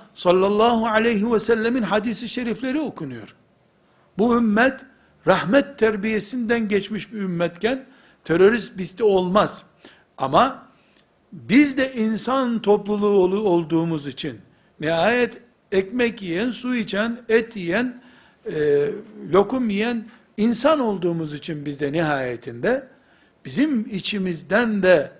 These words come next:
terör maksatlıların kullanabileceği kimseler olabilir.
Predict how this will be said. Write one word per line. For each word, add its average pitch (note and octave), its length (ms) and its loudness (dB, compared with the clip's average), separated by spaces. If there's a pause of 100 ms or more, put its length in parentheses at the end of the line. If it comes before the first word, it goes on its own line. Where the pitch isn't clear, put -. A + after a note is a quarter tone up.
(540)
terör B3+ 420 4
maksatlıların G#3 1200 0
kullanabileceği F#3 920 2
kimseler D#3 480 0
olabilir. F#2+ 720 -8